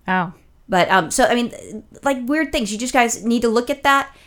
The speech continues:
Speaker 2: and you make the appropriate decisions, and then you don't rush into marriage, though it's fun, or it's, it's a, "I'm here, we're queer, let's do it." And the same thing with the gay guys.
Speaker 1: I think
Speaker 2: Just
Speaker 1: you
Speaker 2: take
Speaker 1: need
Speaker 2: your
Speaker 1: to,
Speaker 2: time.
Speaker 1: I think you need to think about it like this. You're twenty years old.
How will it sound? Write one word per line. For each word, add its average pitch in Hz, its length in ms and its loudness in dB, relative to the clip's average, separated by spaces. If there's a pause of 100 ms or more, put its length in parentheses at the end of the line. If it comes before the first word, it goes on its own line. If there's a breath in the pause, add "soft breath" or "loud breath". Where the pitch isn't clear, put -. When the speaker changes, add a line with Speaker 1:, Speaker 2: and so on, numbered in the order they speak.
Speaker 2:
and 240 80 -4
you 214 40 2
make 214 140 2
the 214 60 -2
appropriate 233 360 -2
decisions, 240 460 -2
and 202 100 -4
then 190 120 -2
you 185 60 -2
don't 196 180 2
rush 208 260 4
into 233 160 -2
marriage, 214 380 2
though 185 100 6
it's 208 180 0
fun, 208 460 2
or 175 340 2
it's, 185 220 -4
it's 180 220 -6
a, 170 260 2
"I'm 185 140 0
here, 196 340 2
we're 185 200 -2
queer, 180 460 0
let's 175 220 -2
do 180 160 0
it." 196 260 2 (440 soft breath)
And 190 100 -4
the 196 60 0
same 220 240 2
thing 233 160 2
with 226 100 -2
the 214 60 0
gay 214 160 4
guys. 214 560 4 (120)
Speaker 1:
I 220 120 2
think 311 180 -2
Speaker 2:
Just 277 100 4
Speaker 1:
you 247 60 4
Speaker 2:
take 202 120 4
Speaker 1:
need 185 60 -8
Speaker 2:
your 233 80 -2
Speaker 1:
to, 233 60 -8
Speaker 2:
time. 180 380 -2 (100)
Speaker 1:
I 214 100 2
think 226 220 -2
you 214 60 2
need 190 160 2
to 196 80 0
think 190 180 0
about 175 240 2
it - 60 -2
like 175 180 -2
this. - 460 -4 (260)
You're 202 120 4
twenty 202 340 0
years 233 240 0
old. 156 400 -2